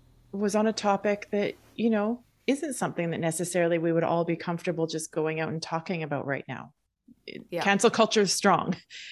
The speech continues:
Speaker 1: You know,
Speaker 2: <laughs>
Speaker 1: how do we learn? How do we, we need these,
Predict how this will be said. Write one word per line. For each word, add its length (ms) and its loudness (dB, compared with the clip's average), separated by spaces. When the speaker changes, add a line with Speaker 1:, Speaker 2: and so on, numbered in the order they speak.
Speaker 1:
You 80 2
know, 160 4
Speaker 2:
<laughs> 120 4
Speaker 1:
how 120 6
do 100 4
we 180 4
learn? 360 2
How 200 0
do 120 2
we, 280 0
we 120 4
need 200 4
these, 420 0